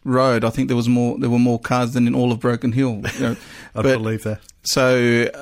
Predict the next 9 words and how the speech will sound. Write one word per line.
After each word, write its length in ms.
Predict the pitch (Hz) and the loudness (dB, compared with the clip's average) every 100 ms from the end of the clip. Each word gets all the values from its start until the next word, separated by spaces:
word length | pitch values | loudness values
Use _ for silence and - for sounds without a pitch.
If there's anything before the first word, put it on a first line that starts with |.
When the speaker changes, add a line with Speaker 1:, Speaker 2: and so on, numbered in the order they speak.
| - | -2
Speaker 1:
um, 640 | 123 120 117 113 113 117 - | 0 2 4 4 2 0 -2
Speaker 2:
Take 180 | 147 | -2
me 80 | 147 | 0
with 220 | 123 123 | 0 0
you, 120 | 131 104 | 0 -4
George. 320 | - 147 147 | -2 -2 0
Speaker 1:
ta-, 520 | 151 - - - 190 - 226 - | -2 0 -2 -2 -4 0 -2 0
yeah. 160 | 226 | -4
<laughs> 40 | - | -4